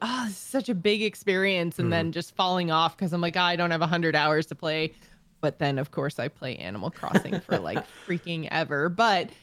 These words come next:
Speaker 2: You have
Speaker 1: uh,
Speaker 2: time to
Speaker 1: yeah.
Speaker 2: play that game.
Speaker 1: <laughs> I, I think, yes, I definitely have time to play Odyssey. I need to put Animal Crossing down. <laughs>
Speaker 2: I think the, and, and, I mean, there was a chance there where when you said dove, you could have said eagle dove. You know how you do the whole,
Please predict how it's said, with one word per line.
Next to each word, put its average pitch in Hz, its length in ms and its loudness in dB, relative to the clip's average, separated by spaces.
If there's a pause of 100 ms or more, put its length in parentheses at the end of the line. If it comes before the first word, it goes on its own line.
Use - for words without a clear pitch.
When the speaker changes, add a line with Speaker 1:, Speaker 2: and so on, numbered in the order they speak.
Speaker 2:
You 180 160 4
have 185 140 8
Speaker 1:
uh, 180 120 4
Speaker 2:
time 110 160 2
to 240 60 2
Speaker 1:
yeah. 254 140 2
Speaker 2:
play 95 100 -4
that - 160 -12
game. - 160 -12 (260)
Speaker 1:
<laughs> - 300 -10
I, 254 220 4
I 262 160 4
think, 294 300 2
yes, 202 280 2
I 196 140 2
definitely 214 500 0
have 190 180 0
time 160 220 -4
to 160 80 -10
play 156 180 -6
Odyssey. 101 480 -4
I 135 60 -4
need 156 220 -2
to 165 40 -6
put 143 200 -4
Animal 113 280 -4
Crossing - 380 -10
down. - 340 -6
<laughs> - 720 -8
Speaker 2:
I 185 80 0
think 233 400 -4
the, 185 240 2 (140)
and, 156 260 -2
and, 143 280 -2
I 127 60 -6
mean, 127 460 -4
there 127 120 -2
was 117 120 -2
a 110 60 -8
chance 117 320 -6
there 107 200 0
where 104 220 0
when 107 100 -2
you 107 100 -4
said 101 300 -8
dove, 98 260 -6
you 101 80 -10
could - 140 -14
have 87 100 -12
said - 280 -12
eagle 98 280 -12
dove. 80 380 -14
You 110 80 -6
know 110 100 -4
how 104 120 -2
you 107 160 0
do 104 160 -2
the 101 80 -2
whole, 98 260 -6